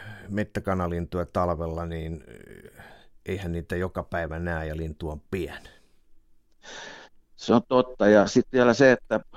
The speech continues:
Speaker 2: ö, se ruotsalainen hirvi just siellä Dorotean korkeudella, niin se on vähän eri lajia kuin tää meidän suomalainen, suomalainen hirvi. Että meillä taisi olla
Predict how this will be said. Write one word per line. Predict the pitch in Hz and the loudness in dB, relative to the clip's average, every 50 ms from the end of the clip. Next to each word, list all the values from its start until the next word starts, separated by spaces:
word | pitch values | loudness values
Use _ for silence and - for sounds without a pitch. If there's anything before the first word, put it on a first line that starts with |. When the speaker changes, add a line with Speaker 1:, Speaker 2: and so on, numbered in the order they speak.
| - - - - - - - - - 80 | -12 -10 -10 -10 -10 -10 -12 -10 -6 -4
Speaker 2:
ö, | 85 95 78 - - - | -2 -2 -2 -4 -6 -8
se | - - 120 | -2 0 4
ruotsalainen | 110 123 135 127 123 - - 117 101 98 98 104 101 95 | 6 8 8 8 6 6 6 6 8 8 8 8 6 8
hirvi | 104 113 117 104 95 98 | 8 8 8 8 8 6
just | 98 101 98 - | 6 6 4 4
siellä | - 101 92 95 95 92 | 2 4 6 6 6 6
Dorotean | 101 101 95 95 - - - 90 87 90 90 78 65 57 64 - - | 6 6 6 2 -2 -2 0 2 4 4 4 2 0 -2 -4 -6 -4
korkeudella, | - 98 92 95 - - 92 85 85 85 85 82 82 82 87 | -2 0 0 0 -2 -2 -2 -2 0 0 2 2 2 2 4
niin | 90 90 87 78 - - - - - - - - - - | 4 2 2 0 -2 -8 -16 -16 -16 -14 -14 -14 -16 -16
se | - - 104 | -2 0 0
on | 95 90 | 2 4
vähän | 107 120 120 110 95 80 | 4 4 6 6 6 6
eri | 92 104 95 95 | 6 4 4 4
lajia | 92 92 87 90 92 92 87 - | 4 4 6 6 4 4 2 -2
kuin | - 80 82 - | -6 -8 -10 -6
tää | - 85 85 | -4 -2 0
meidän | 85 87 87 85 85 | 2 2 2 2 2
suomalainen, | - 101 98 87 85 87 85 82 78 78 80 80 80 - - - _ - - | 2 2 2 4 4 4 2 2 2 0 0 0 -2 -4 -6 -10 _ -20 -12
suomalainen | - - 104 92 87 87 80 80 78 80 78 76 | -2 2 4 4 4 4 2 0 0 -2 -2 -2
hirvi. | 73 82 87 85 85 80 82 82 | -2 0 0 0 0 0 0 0
Että | 80 - - - 78 69 53 - - - - - - - - - - | -2 -4 -8 -12 -16 -14 -14 -16 -18 -18 -18 -18 -16 -18 -18 -16 -8
meillä | - 80 98 98 95 | -2 0 0 0 0
taisi | - 101 90 90 - 107 | 2 2 2 2 4 4
olla | 95 95 90 | 4 4 4